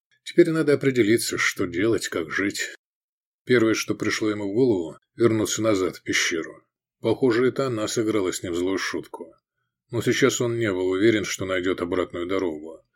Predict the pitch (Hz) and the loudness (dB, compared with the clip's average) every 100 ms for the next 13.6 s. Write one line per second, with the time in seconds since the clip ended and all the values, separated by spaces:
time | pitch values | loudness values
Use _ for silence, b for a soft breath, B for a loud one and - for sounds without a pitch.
0 | b b _ 110 - 107 - 123 120 117 | b b _ -2 -2 -4 2 2 2 -2
1 | 104 95 101 - 101 95 92 90 78 73 | -2 -2 -4 -4 -2 -2 -2 -6 -8 -12
2 | - - _ _ _ _ _ _ _ _ | -12 -12 _ _ _ _ _ _ _ _
3 | - 123 147 147 - 143 143 135 117 123 | 0 0 2 0 2 2 2 0 2 2
4 | 139 120 147 113 - - - _ _ _ | 0 0 0 0 -4 -12 -20 _ _ _
5 | _ _ - - 120 135 131 - 117 104 | _ _ -6 0 0 4 2 2 -2 0
6 | - 104 107 104 101 104 101 95 92 - | -2 -2 -2 -2 0 0 2 2 0 0
7 | - - 90 110 110 95 95 101 127 123 | -6 -10 -4 -4 -2 -2 -2 0 0 0
8 | 120 113 87 - - _ _ b b b | 0 -2 -4 -10 -16 _ _ b b b
9 | - 104 120 107 127 104 98 - - 92 | -2 2 2 4 2 0 -4 -2 0 -2
10 | 73 - _ _ _ 104 87 - 107 113 | -2 -16 _ _ _ -4 -4 2 2 2
11 | 95 82 82 95 107 - - _ _ _ | -2 0 0 2 2 0 -10 _ _ _
12 | 104 127 101 87 90 113 85 - - - | 2 2 2 0 0 0 -2 -6 -6 -2
13 | 110 127 85 - - | -2 -2 -4 -4 -6